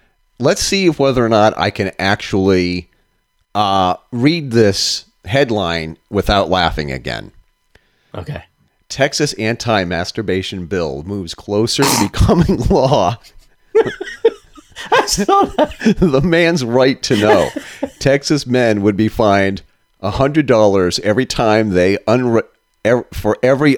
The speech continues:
Speaker 1: unregulated <laughs> masturbatory emission, although they may be reassured to learn that this satirical bill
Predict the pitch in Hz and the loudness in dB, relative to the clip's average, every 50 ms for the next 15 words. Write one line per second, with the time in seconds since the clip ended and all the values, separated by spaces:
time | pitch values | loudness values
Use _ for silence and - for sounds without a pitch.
0 | - - 120 127 135 131 131 120 120 107 113 101 139 127 110 104 104 110 - 151 | 2 0 0 2 2 2 0 0 0 0 0 2 2 4 4 2 2 2 0 0
1 | 110 107 - _ _ _ _ _ - - - - 82 95 110 135 156 - - 139 | 0 -2 -10 _ _ _ _ _ -20 -20 -14 -4 0 0 2 0 0 -2 -2 0
2 | 131 123 - - 143 143 127 123 127 127 123 131 - 147 139 135 143 - - 110 | 0 0 2 2 2 4 6 6 6 6 4 2 2 2 2 2 2 2 2 0
3 | 92 85 78 - _ - - - 110 - - 107 117 113 95 117 120 131 131 143 | 0 0 -4 -12 _ -20 -20 -18 -10 -4 0 0 0 2 2 4 4 4 4 4
4 | - - 160 135 139 - 165 120 - - _ - - 165 - - 135 160 185 202 | 4 4 2 4 4 2 0 0 -2 -6 _ -20 -20 -10 -4 0 2 2 2 2
5 | 185 156 147 135 131 127 127 135 139 143 135 - - - 147 131 123 117 95 - | 2 2 2 2 2 2 2 2 2 2 0 0 -2 0 2 2 2 2 0 0
6 | 123 110 113 117 117 123 120 113 107 - 107 104 - - 104 - - 123 123 120 | 0 2 2 2 2 2 0 0 0 0 -2 -2 -2 -4 -4 -2 -2 0 0 0
7 | 117 110 - 117 110 92 - - 123 131 123 95 87 85 87 - | 0 -2 -4 -4 -4 -4 0 2 4 4 4 4 2 0 -2 -4